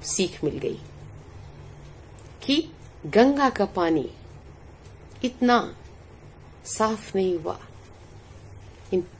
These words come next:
पुराने पचहत्तर सालों में, जितना कि इस कोरोना के लॉकडाउन से हो गया।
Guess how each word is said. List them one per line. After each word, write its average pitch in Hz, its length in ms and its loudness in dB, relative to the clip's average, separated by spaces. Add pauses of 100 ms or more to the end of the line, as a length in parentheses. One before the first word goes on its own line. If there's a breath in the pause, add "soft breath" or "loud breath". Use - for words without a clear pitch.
(160)
पुराने 190 580 6
पचहत्तर 175 460 2
सालों 147 380 4
में, - 220 -8 (840)
जितना 185 340 4
कि 277 200 0 (500)
इस - 120 0
कोरोना 160 420 6
के - 140 -4
लॉकडाउन - 480 -2
से - 180 -8
हो 139 100 -10 (100)
गया। - 140 -14